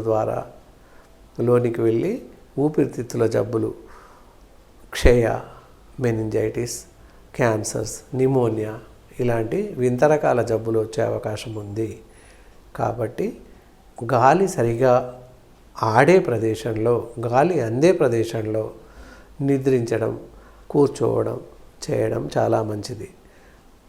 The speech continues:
మనం భోజనం చేసేటటువంటి భోజనశాల, డైనింగ్ రూమ్ అంటాం, డైనింగ్ రూమ్ కూడా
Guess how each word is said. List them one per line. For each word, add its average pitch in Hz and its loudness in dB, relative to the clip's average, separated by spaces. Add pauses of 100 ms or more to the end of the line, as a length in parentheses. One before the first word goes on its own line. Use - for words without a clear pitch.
(180)
మనం 170 2 (100)
భోజనం 131 4 (100)
చేసేటటువంటి 113 -2 (120)
భోజనశాల, 127 4 (240)
డైనింగ్ 131 4
రూమ్ 107 0
అంటాం, 107 -10 (180)
డైనింగ్ 123 2
రూమ్ 107 -2
కూడా 120 -6